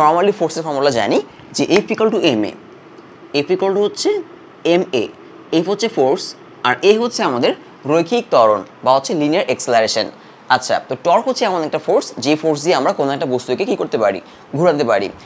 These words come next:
এখন আমরা যেটা করব, এই যে object, সে হচ্ছে একটা এক্সিস, মানে পি কিউ এক্সিস, তার রেসপেক্টে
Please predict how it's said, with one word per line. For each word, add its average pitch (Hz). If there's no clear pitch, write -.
এখন 190
আমরা 156
যেটা 175
করব, 123
এই -
যে 226
object, 123
সে -
হচ্ছে 175
একটা 208
এক্সিস, 101
মানে 131
পি 233
কিউ 233
এক্সিস, 123
তার 175
রেসপেক্টে 160